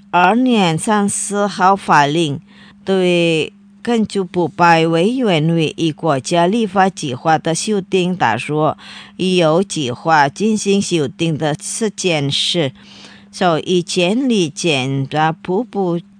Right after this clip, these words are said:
长定制，其实S P D的行政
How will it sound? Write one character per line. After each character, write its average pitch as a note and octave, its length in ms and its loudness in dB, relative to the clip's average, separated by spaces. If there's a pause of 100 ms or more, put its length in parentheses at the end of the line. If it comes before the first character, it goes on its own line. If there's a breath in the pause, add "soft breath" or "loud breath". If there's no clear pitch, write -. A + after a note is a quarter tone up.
(120)
长 F3 300 0
定 D3+ 320 0
制， E3+ 300 -2
其 A3 200 -4
实 F3+ 340 -2
S - 340 -4
P A3 140 -2
D F#3 260 -6
的 C#3 240 0 (360 loud breath)
行 E3 320 -2
政 E3 540 0